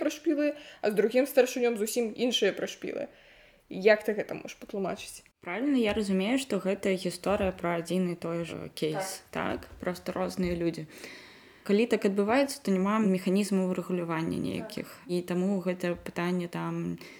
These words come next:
Speaker 2: не пра дэмакратыю ці не дэмакратыю, а гэта пытанне пра самі вось структуру кіравання, структуру кантролю, калі можна так сказаць, не вельмі люблю гэтае слова.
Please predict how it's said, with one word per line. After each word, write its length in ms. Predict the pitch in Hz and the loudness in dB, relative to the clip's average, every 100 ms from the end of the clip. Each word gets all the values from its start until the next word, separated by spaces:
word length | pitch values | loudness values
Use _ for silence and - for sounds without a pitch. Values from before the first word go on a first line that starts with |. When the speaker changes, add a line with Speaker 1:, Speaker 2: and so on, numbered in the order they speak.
| - - | -20 -8
Speaker 2:
не 380 | 165 170 170 165 | -2 0 0 -2
пра 180 | 165 165 | -4 -4
дэмакратыю 800 | 165 170 170 - 254 277 226 185 180 | -2 -2 -2 0 0 0 0 -2 -2
ці 100 | 170 | -4
не 160 | 165 160 | -4 -4
дэмакратыю, 880 | 160 160 165 160 170 165 170 170 - | -4 -4 -4 -6 -6 -6 -4 -4 -6
а 60 | 165 | -8
гэта 560 | 165 208 - 190 180 175 - - | -6 -6 -2 -2 -2 -6 -10 -18
пытанне 460 | 175 190 226 208 | -6 -2 2 0
пра 320 | 185 175 185 185 | 0 -2 -2 -2
самі 480 | 185 175 180 170 | -4 -2 0 -2
вось 480 | 165 170 170 - - | -2 -4 -4 -6 -8
структуру 640 | - - - 175 - 202 190 | -10 -8 -6 -4 -2 -2 -2
кіравання, 800 | - 160 160 196 269 269 254 240 | -4 -4 0 2 6 8 6 2
структуру 920 | - - 180 - - 185 180 175 170 170 | -4 -6 -6 -4 0 2 2 0 -2 -6
кантролю, 720 | 165 175 - 202 226 254 262 | -4 -4 -2 -2 2 2 2
калі 240 | 254 240 226 | 2 0 2
можна 400 | 226 226 220 208 | 0 -2 -4 -4
так 300 | 208 208 - | -4 -6 -8
сказаць, 480 | - 196 202 196 196 | -6 -4 -2 -2 -2
не 80 | |
вельмі 320 | 190 196 185 185 | 0 0 0 -2
люблю 320 | 185 185 180 | -2 -4 -4
гэтае 320 | 180 185 180 | -4 -4 -4
слова. 480 | - 180 175 180 | -4 -4 -2 -4